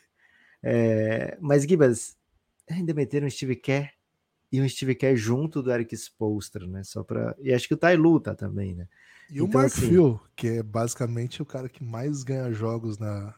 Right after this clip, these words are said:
Speaker 2: na N C A A nos últimos anos, assim, que ele vai de, ele acompanha as categorias de base, ele,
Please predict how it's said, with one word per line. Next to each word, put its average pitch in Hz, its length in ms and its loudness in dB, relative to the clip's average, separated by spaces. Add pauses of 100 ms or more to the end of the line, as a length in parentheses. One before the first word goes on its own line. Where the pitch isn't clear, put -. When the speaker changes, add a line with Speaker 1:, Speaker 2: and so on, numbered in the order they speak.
(140)
Speaker 2:
na 107 140 -4
N 107 100 -4
C - 180 -6
A 110 40 0
A 110 100 0
nos 110 80 -6
últimos 104 380 -10
anos, 98 320 -8
assim, 98 100 -16
que - 100 -14
ele 101 100 -8
vai 117 200 0
de, 104 300 -2 (760)
ele 143 240 6
acompanha 151 360 12
as 143 80 6
categorias 131 340 8
de 117 80 6
base, 113 580 0
ele, 104 400 -8